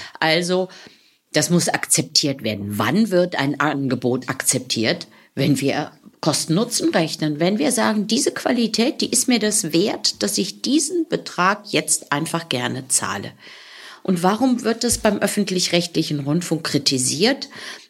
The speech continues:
Dann geht es einmal an das Thema,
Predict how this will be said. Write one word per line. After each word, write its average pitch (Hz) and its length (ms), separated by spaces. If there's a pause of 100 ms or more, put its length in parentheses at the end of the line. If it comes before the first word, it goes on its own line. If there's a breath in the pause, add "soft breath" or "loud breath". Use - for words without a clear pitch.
(100)
Dann 196 380 (100)
geht 165 180
es 160 120
einmal 180 420
an 165 220
das 160 200
Thema, 165 460